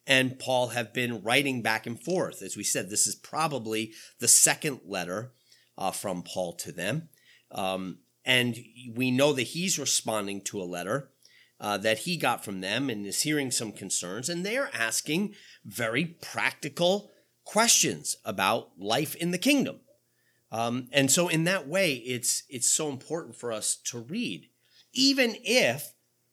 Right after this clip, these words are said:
some of the concerns are not our concerns. Uh, next week, we'll, we'll jump over to the issue of eating meat sacrificed to idols. I mean, it's just not a concern of ours. <laughs> We're, we don't,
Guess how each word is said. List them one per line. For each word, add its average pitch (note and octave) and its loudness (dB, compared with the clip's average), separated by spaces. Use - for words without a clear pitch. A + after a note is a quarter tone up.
some F#3+ 4
of F3+ 2
the E3 0
concerns E3 4
are D#3 4
not D#3+ 6
our A3 8
concerns. - -2
Uh, D3 -6
next E3 4
week, C3 0
we'll, A#2+ 0
we'll A#2 -4
jump A#2 -4
over A#2 -4
to A2 -6
the A2+ -8
issue G#2 -6
of G#2 -10
eating A#2 -10
meat A#2+ -8
sacrificed A2+ -8
to - -12
idols. - -8
I A#2+ -6
mean, A2+ -6
it's A#2+ -18
just - -6
not C#3 -4
a G#2+ -4
concern C#4 -4
of D2 -12
ours. - -12
<laughs> - -14
We're, E3 -12
we C#3+ -8
don't, B2+ -2